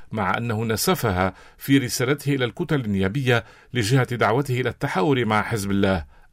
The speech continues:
المعرقل الأول للمسار الديمقراطي الرئاسي، في مقابل إشارة باريسية إلى أن مسعى الموفد الفرنسي سيكون من آخر المحاولات التي يقوم بها المجتمع الدولي لمساعدة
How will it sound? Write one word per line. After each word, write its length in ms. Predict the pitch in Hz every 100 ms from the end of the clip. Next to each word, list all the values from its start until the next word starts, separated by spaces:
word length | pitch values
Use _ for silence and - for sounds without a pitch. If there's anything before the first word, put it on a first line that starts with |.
| -
المعرقل 680 | 143 135 127 110 135 - 123
الأول 540 | 113 123 151 139 123 - - -
للمسار 540 | 127 113 110 - 139
الديمقراطي 720 | 117 98 113 110 - 113 135 131
الرئاسي، 520 | 113 110 - 139 - - _ - -
في 100 | 120
مقابل 580 | 107 - 123 107 98 101
إشارة 360 | - 123 110 -
باريسية 800 | 95 90 92 90 - 135 120 110 - - -
إلى 240 | 123 117
أن 320 | 123 107 98 95
مسعى 460 | 135 143 - 95
الموفد 440 | 104 104 175 147 135
الفرنسي 640 | - 123 113 107 113 95 - _ -
سيكون 580 | - 113 101 131 120 107
من 160 | 101
آخر 400 | - 151 139 -
المحاولات 840 | 113 98 98 - 104 107 123 117 - - _ _ _ _ 131
التي 280 | 120 -
يقوم 260 | - - 147
بها 160 | 135 123
المجتمع 440 | 127 110 147 143
الدولي 460 | 131 143 156 170 139 - - -
لمساعدة 640 | 120 127 - 127 113 120